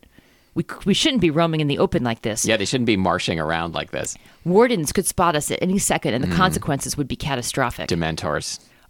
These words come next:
Speaker 1: "Oh," Tim hissed, making me jump, "there's a boat." He jabbed a finger toward the river as Cad's competitive rowboat came into view.
Speaker 2: What?
Speaker 1: My favorite line in the whole book.
Speaker 2: Competitive
Speaker 1: Those
Speaker 2: rowboat?
Speaker 1: two things do not go together.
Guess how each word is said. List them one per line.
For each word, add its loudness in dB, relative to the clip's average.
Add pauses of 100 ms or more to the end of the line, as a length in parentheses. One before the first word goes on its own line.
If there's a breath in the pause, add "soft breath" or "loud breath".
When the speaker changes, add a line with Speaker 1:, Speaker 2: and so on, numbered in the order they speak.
(140)
Speaker 1:
"Oh," 6
Tim -2
hissed, -4
making -2
me 0
jump, -2 (160 loud breath)
"there's 4
a 2
boat." 4 (320)
He -2
jabbed 2
a 2
finger 0
toward 0
the 0
river 0
as -4
Cad's -2
competitive 0
rowboat 2
came -2
into -2
view. 0 (180)
Speaker 2:
What? 4 (140)
Speaker 1:
My 0
favorite 0
line 0
in -4
the -2
whole 0
book. -10 (540)
Speaker 2:
Competitive -2
Speaker 1:
Those 6
Speaker 2:
rowboat? 6
Speaker 1:
two 2
things 4
do 6
not 4
go 0
together. 0